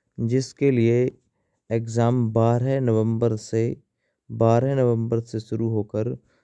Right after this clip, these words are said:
दो दिसंबर के बीच चला था। इसमें जो नकल की अनियमितता पहले ही पकड़ी जा चुकी है, लेकिन योगी सरकार इसे नज़रअंदाज करती रही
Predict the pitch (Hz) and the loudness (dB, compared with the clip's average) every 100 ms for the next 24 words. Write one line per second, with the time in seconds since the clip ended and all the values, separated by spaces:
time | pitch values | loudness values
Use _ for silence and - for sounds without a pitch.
0 | _ 113 113 127 131 127 120 - 120 120 | _ -12 2 4 4 2 -2 -2 -4 -2
1 | 123 120 120 110 113 117 - 98 98 113 | -4 -4 -4 -2 -4 -4 -4 -2 -2 -2
2 | 117 120 - - - _ _ _ - 131 | -4 -6 -16 -20 -20 _ _ _ -6 -2
3 | 151 139 143 156 160 - _ _ _ _ | 2 2 2 -2 -6 -10 _ _ _ _
4 | _ _ - 123 120 117 117 135 143 143 | _ _ -10 -2 2 2 4 2 4 0
5 | 156 _ _ - - _ 107 120 127 117 | -4 _ _ -14 -14 _ 0 2 2 2
6 | 117 117 135 131 123 120 117 117 120 127 | 0 -2 -4 -4 -2 0 0 0 -2 -4
7 | - _ _ _ _ _ - 110 127 113 | -6 _ _ _ _ _ -10 0 2 4
8 | 107 101 117 117 123 135 147 _ _ _ | 2 -2 -6 0 0 0 -4 _ _ _
9 | _ _ - 113 127 127 147 156 - _ | _ _ -6 0 2 2 0 0 -6 _
10 | _ _ _ _ _ _ 117 120 135 139 | _ _ _ _ _ _ -2 2 2 2
11 | 143 127 117 117 117 127 127 _ _ - | -2 -2 -2 0 2 0 -4 _ _ -12
12 | 117 123 117 120 - - 110 110 107 107 | -4 2 2 2 -4 -2 0 2 2 2
13 | 104 110 117 - 110 120 113 113 117 | 2 0 0 -4 -4 -2 0 0 0